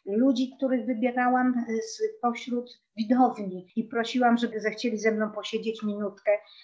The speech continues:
w milczeniu, nie musieliśmy nic robić. Po prostu była to forma takiej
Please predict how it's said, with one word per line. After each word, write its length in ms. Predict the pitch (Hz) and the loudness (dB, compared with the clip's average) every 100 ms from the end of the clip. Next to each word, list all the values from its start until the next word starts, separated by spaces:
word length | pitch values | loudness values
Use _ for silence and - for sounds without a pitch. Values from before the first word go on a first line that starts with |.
| - | 2
w 40 | |
milczeniu, 600 | 254 285 269 330 339 254 | 4 4 2 2 4 6
nie 140 | 233 226 | 4 2
musieliśmy 600 | 233 240 240 240 247 240 | 0 -2 -4 -2 0 0
nic 240 | 240 - | -2 -2
robić. 300 | 226 185 196 - _ | -2 -2 -4 -10 _
Po 100 | 254 | -2
prostu 360 | 233 262 262 277 | 0 -2 0 0
była 240 | 233 262 | 2 2
to 160 | 254 254 - - _ | 2 -4 -6 -20 _
forma 340 | 262 254 240 233 | 4 4 4 0
takiej 440 | 233 233 247 - | -2 -2 -4 -4